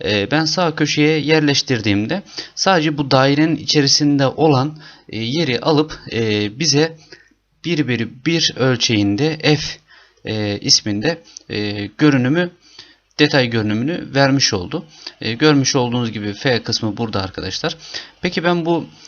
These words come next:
e, daireyi, e, tutup çektiğimde ya da küçülttüğümde görmüş olduğunuz gibi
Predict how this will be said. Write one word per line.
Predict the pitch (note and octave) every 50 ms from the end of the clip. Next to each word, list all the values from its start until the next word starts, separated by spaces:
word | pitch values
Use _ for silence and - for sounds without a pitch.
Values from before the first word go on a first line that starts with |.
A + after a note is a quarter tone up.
| - - - -
e, | - - A2+ A2 A2 G#2+
daireyi, | C#3+ D3 D#3 D#3 D3+ D3+ C#3+ C#3 D3+ E3+
e, | F3 - - A2 A2 A2 A2
tutup | - - D#3 - D3+ D3 -
çektiğimde | - - D#3 C#3 D3+ - - D3 C#3+ C3 A#2+ A2+ A#2 A2
ya | A#2+ C3 C3
da | C3+ B2+ A2 G2+ - - -
küçülttüğümde | - D#3+ D3+ - D3 A#2 - - B2 A2 G#2+ A2 B2 C#3
görmüş | C3+ C#3+ C3+ C3+ C3+ B2 - -
olduğunuz | C#3+ B2 B2 A#2+ C3 C3 B2 A2+
gibi | - G#2 G2 B2 D3+ E3+